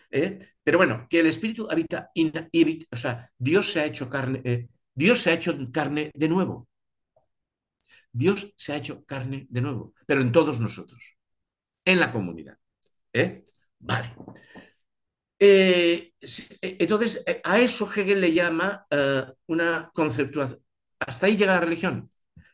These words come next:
hasta una conceptualización representativa, porque cuando piensa el espíritu uno dice, "Es una, es una emerger de una capacidad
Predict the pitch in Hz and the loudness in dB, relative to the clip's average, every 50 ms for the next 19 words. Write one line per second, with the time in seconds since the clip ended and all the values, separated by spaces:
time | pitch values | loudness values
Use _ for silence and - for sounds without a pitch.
0 | _ _ _ - 151 - - 160 165 180 196 190 196 180 165 - - 170 165 - | _ _ _ -6 -6 -4 -2 -2 -2 -2 -2 -2 -2 -2 -2 -2 -2 -4 -2 -2
1 | 151 143 143 135 120 143 123 165 170 160 156 151 139 156 147 131 120 139 135 127 | -2 -2 -2 -2 -4 -6 -6 -4 -4 -4 -4 -6 -6 -8 -10 -10 -8 -8 -8 -8
2 | 127 123 170 165 113 82 - - _ _ _ _ _ _ - 120 117 123 120 117 | -4 0 0 0 0 0 -4 -12 _ _ _ _ _ _ -4 -2 -2 -2 -2 -2
3 | 113 113 117 117 143 151 165 - 180 170 156 - - - 196 175 165 - 165 170 | -4 -4 -4 -4 -4 -4 -4 -4 -6 -6 -6 -8 -6 -6 -6 -6 -6 -4 -4 -4
4 | 165 151 139 127 113 117 117 110 110 110 - - _ _ _ _ _ _ - 147 | -4 -4 -4 -4 -2 -2 0 0 -2 -2 -6 -14 _ _ _ _ _ _ -2 -2
5 | 139 - - - - 139 135 139 127 123 120 117 120 120 - _ _ _ _ _ | -2 -2 -6 -8 -8 -6 -4 -4 -4 -2 -4 -4 -6 -10 -16 _ _ _ _ _
6 | - 135 - 160 147 143 139 127 117 120 120 113 117 - - - 135 131 123 120 | -10 -8 -8 -6 -6 -6 -4 -4 -2 0 0 0 -2 -4 -6 -4 -2 0 0 -2
7 | 120 - - _ _ _ _ _ _ - 110 117 120 117 117 123 113 117 117 110 | -4 -8 -16 _ _ _ _ _ _ -4 -2 -2 0 -2 -2 -4 -6 -6 -6 -8
8 | 117 - 110 98 104 113 117 104 95 - | -6 -6 -4 -4 -2 -2 -4 -6 -8 -12